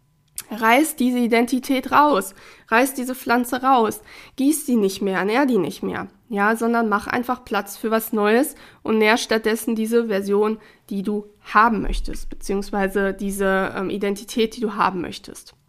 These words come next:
Okay? Also was ich dir durch diese Episode heute mit auf den Weg geben möchte, shifte deinen Fokus. Gedanken,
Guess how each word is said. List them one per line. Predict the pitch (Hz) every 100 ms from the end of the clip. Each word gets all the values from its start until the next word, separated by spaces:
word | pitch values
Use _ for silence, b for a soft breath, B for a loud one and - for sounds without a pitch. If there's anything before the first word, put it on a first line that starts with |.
| _ _ _ _ _ -
Okay? | 190 - 196 285 - _ B B B B B
Also | 220
was | 240 269
ich | 277
dir | 269
durch | 247 247
diese | 240 226
Episode | 226 262 233 233 247
heute | 233 233 233
mit | 208
auf | 196
den | - 196
Weg | 247 254
geben | 247 240
möchte, | 233 233 233 226 233 240 - - - - _ _ - - _ _
shifte | - - 240 247 - 226 226 226
deinen | 202 208 214 214 214 226
Fokus. | - 220 214 214 - - - _ _ b b b - - - -
Gedanken, | 190 196 247 277 - 277 277 277